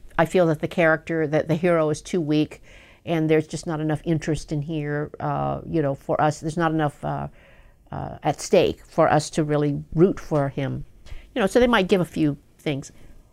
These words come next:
What a consultation does is they not only read your whole script, they go through and they usually tell you exactly what they feel does not work.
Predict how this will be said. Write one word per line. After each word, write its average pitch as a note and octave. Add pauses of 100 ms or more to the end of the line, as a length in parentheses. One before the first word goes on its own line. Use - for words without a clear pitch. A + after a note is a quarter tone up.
(120)
What B3
a D#4+
consultation A3
does D#3+
is C#3+
they A#3
not B3
only G3+
read E3
your D#3+
whole D3
script, - (520)
they G#3+
go A#3
through D#3+
and E3
they E3
usually G3
tell G3
you D#3
exactly F3
what F3
they E3
feel D#3+ (300)
does E3
not D3+ (160)
work. C#3